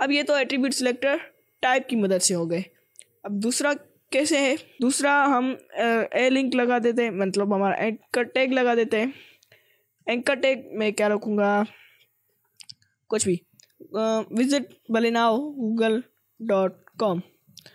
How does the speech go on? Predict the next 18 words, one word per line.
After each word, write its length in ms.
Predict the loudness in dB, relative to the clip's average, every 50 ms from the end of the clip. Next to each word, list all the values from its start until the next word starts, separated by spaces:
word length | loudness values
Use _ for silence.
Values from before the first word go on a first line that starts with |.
| _ -20 -20 _
सेव 240 | -4 0 0 0 2
कर 200 | 2 0 0 0
दूँगा 360 | 0 2 2 2 2 2 0 -4 _ _ _ _ _ _ _ _ -6
और 480 | -2 0 0 2 2 0 0 -2 -6 _ _ _ _ -20 _ _ _ _ _ _ _ _ -4
हमारी 280 | -2 0 2 2 2 2
लिंक 320 | 2 2 0 0 0 0
में 260 | 0 0 0 0 -2 -4 -8 -16 -20 -20 -18 -10 -4
जो 500 | -2 0 2 2 2 0 -2 -4 -10 -18 _ _ _
टेक्स्ट 300 | -2 0 0 0 0 0
है 80 | 0 2
उसको 260 | 0 0 0 0 0
रखूँगा 500 | -2 -2 -2 -6 -4 -2 0 0 0 -2 -8 _ _ _ _ _ _ _ _ _ -20 _ _ _ _ _ _ _ _ _ _ _ _ _ _ _ _ -2
tar-, 360 | 0 2 2 0 -2 -2 0 2
टारगेट 460 | 2 2 2 2 0 0 -2 -4 -10 _ _ _ _ _ _ _ _ _ _ -12 -6
नहीं, 200 | -2 0 0 0
टारगेट 320 | 2 2 2 2 2 2 0
नहीं, 160 | 0 0 0
सॉरी, 280 | 0 0 0 -2 -2